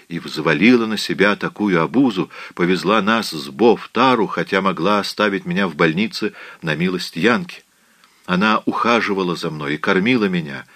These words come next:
а сама едва держалась на ногах от усталости и недоедания.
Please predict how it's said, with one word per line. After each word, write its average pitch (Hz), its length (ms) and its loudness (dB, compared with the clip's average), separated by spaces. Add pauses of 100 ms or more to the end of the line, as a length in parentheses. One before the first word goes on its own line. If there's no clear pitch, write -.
(240)
а 78 120 -6
сама 95 280 2
едва 101 260 4
держалась 101 520 0
на 101 80 -6
ногах 98 340 0
от 98 100 -6
усталости 98 760 -4 (180)
и 92 160 -2
недоедания. 82 760 -2